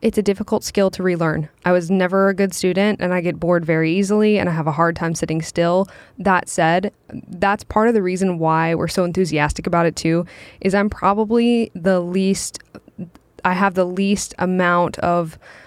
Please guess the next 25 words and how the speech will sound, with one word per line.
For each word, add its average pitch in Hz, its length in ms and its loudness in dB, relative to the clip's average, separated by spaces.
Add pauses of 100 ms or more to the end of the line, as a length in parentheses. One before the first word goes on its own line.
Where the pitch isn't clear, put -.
(220)
of 170 300 0
natural 180 640 2
ability 170 420 2
to 165 120 -8
sit - 240 -4
still 165 400 0
and 170 160 -2
study 175 340 -2
for 165 160 -2
a 156 60 -4
test, - 420 -2 (180)
but, 175 280 0 (1000)
but 185 180 0
I 175 80 2
did. 175 360 -2 (500)
And 180 480 0
that's 190 260 2
why 175 200 2
I 170 40 0
think 175 200 -6
that 170 120 -2
a 160 60 -2
lot 185 240 2
of 175 60 -4
people, 165 420 -4